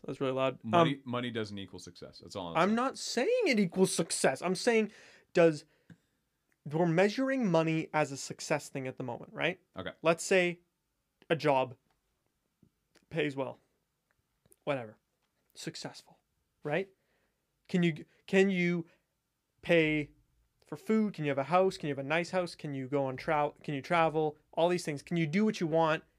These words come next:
Speaker 2: Those
Speaker 1: without
Speaker 2: are
Speaker 1: worrying about money?
Speaker 2: Those are all external things.
Speaker 1: But that's, that's being successful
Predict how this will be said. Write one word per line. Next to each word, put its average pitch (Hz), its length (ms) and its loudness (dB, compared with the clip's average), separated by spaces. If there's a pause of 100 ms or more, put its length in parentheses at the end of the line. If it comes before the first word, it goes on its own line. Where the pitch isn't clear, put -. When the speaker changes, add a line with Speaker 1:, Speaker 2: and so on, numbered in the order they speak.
(260)
Speaker 2:
Those 151 100 2
Speaker 1:
without 170 200 8
Speaker 2:
are - 20 6
Speaker 1:
worrying 185 460 4
about 160 200 0
money? 151 340 -4 (220)
Speaker 2:
Those 110 200 -4
are 113 80 -4
all 107 160 -6
external 85 600 -14
things. 76 240 -18
Speaker 1:
But 165 120 0
that's, 180 240 2
that's 170 220 4
being 190 460 2
successful - 680 -2